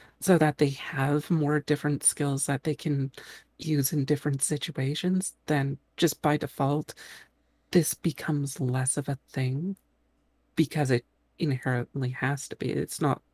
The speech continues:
like they're just looking, "What do I have the most points in?" It's like, "I have six different things that I'm good at. Okay, I can probably figure out something that I can use in a situation."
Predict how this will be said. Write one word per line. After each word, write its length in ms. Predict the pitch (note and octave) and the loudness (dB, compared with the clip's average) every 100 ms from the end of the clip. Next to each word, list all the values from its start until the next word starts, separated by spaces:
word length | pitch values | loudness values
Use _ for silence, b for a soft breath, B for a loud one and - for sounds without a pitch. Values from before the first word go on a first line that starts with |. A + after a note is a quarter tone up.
| - | -2
like 220 | C#3+ C3+ | -2 0
they're 160 | C#3 C3 | -4 -2
just 240 | C3 C3 | -2 -2
looking, 460 | C3+ B2 B2+ B2+ B2+ B B B B _ _ | -4 -2 -2 -2 -4 B B B B _ _
"What 260 | C#3+ D3+ - | 0 2 2
do 120 | C#3+ | 0
I 100 | C3+ | 0
have 480 | C3+ C#3 C3+ B2+ - | 0 -2 0 -2 0
the 80 | D3+ | 0
most 340 | C3+ B2+ - | 2 0 -2
points 460 | - F3+ F3 - - | 2 4 4 0 -2
in?" 340 | B2+ B2+ C3 - _ _ _ _ _ _ | 0 0 -4 -8 _ _ _ _ _ _
It's 220 | D#3+ D3 | -2 0
like, 320 | C#3+ B2+ - _ _ _ _ _ | 2 0 -2 _ _ _ _ _
"I 120 | E3 | -2
have 460 | D3 D3+ C#3 C3+ - _ _ _ | 0 0 -2 -4 -8 _ _ _
six 300 | - A#3+ - | 0 2 2
different 340 | - A3 F#3+ - | 0 2 2 2
things 420 | E3 C#3 C3 - | 0 2 -2 -2
that 300 | - B2+ B2 _ - | 0 0 -2 _ 0
I'm 240 | D3+ C3 | 2 2
good 240 | B2+ B2+ A#2+ | 2 0 0
at. 320 | C3 - - B B B B _ _ _ G3 | -4 -6 -10 B B B B _ _ _ 2
Okay, 380 | F#3 - C#3+ | 2 2 -2
I 220 | C#3 C#3+ C#3 - | 0 -2 -2 0
can 280 | F#3 D3 - - | 2 2 -2 -12
probably 580 | - C#3+ C#3 C#3 C3+ B2 | -4 -4 -2 -2 -2 0
figure 400 | - C3+ C3+ B2 | -2 -2 -2 -2
out 300 | A#2+ A#2+ - _ _ _ - | -2 -4 -6 _ _ _ -2
something 680 | - C#3+ C3+ B2+ C#3+ B2+ B2+ | 0 2 2 0 -2 -2 -2
that 140 | C3 | -2
I 80 | B2+ | -4
can 240 | - C3+ | -4 -2
use 260 | C3 C3 B2 | 0 -2 -2
in 120 | C3 | -2
a 60 | B2 | -2
situation." 760 | C3 C3+ - - - - - | -4 -4 -6 -6 -6 -10 -12